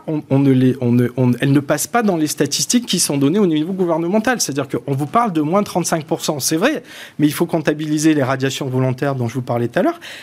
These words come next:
Et ensuite, il faut regarder, et ça, c'est une étude qu'avait faite notamment Altares,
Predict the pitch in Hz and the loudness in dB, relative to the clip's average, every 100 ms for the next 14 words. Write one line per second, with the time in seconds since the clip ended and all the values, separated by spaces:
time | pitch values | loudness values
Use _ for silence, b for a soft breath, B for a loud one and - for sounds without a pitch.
0 | - 139 175 339 339 208 185 165 160 165 | -4 -2 2 2 2 0 2 2 2 2
1 | 185 180 147 127 160 143 127 135 135 131 | 2 2 0 -2 0 -2 0 2 2 2
2 | 160 139 131 127 - 147 - 123 127 135 | -4 -2 -2 0 -2 -4 -4 -4 -4 -4
3 | 135 113 120 175 262 349 | -4 -4 -2 -2 0 -2